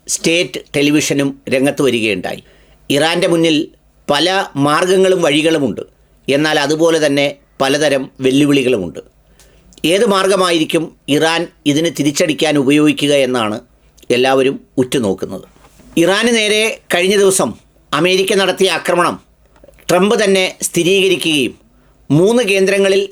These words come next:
കനത്ത ആക്രമണം നടത്തി എന്ന് പറയുകയും ചെയ്തു. ആയിരത്തി എണ്ണൂറ് ടണ്ണോളം വരുന്ന ബോംബുകൾ പല സ്ഥലങ്ങളിലും നിക്ഷേപിച്ചെന്നും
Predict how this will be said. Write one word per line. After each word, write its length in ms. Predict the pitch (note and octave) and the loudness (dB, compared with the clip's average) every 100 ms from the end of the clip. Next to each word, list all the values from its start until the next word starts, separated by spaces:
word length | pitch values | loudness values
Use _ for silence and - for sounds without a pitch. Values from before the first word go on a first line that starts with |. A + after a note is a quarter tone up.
| - | -4
കനത്ത 320 | D#3+ E3 F#3+ A#3 F#3+ | -2 -2 -2 -2 -2
ആക്രമണം 360 | F#3+ F#3+ F#3+ F3+ | -2 0 0 0
നടത്തി 280 | E3 - F3 - D#3 | 0 -2 -4 -2 -2
എന്ന് 140 | E3 D3+ | 0 0
പറയുകയും 440 | D3 E3 E3 D#3 A#2 | 0 0 0 0 0
ചെയ്തു. 200 | F#2+ F#2+ _ _ _ _ - | -2 -4 _ _ _ _ -2
ആയിരത്തി 460 | D3 F#3 G3 F#3+ G#3 | 0 2 0 0 0
എണ്ണൂറ് 360 | F3+ F#3+ G3+ G3 - | 2 4 4 2 0
ടണ്ണോളം 380 | F3 F3+ F#3 F3+ | 0 2 2 2
വരുന്ന 240 | E3+ E3 D#3+ - _ C3+ | 0 0 -2 -4 _ -2
ബോംബുകൾ 440 | D3 E3+ F3 E3+ A2 - - | 2 2 2 0 -2 -6 -6
പല 140 | D#3 E3 | -2 -2
സ്ഥലങ്ങളിലും 580 | - E3+ E3 E3 E3 D#3+ | -2 -2 0 0 0 0
നിക്ഷേപിച്ചെന്നും 640 | D3+ - F3 D#3 D3 C#3+ | -2 0 -2 0 -2 -2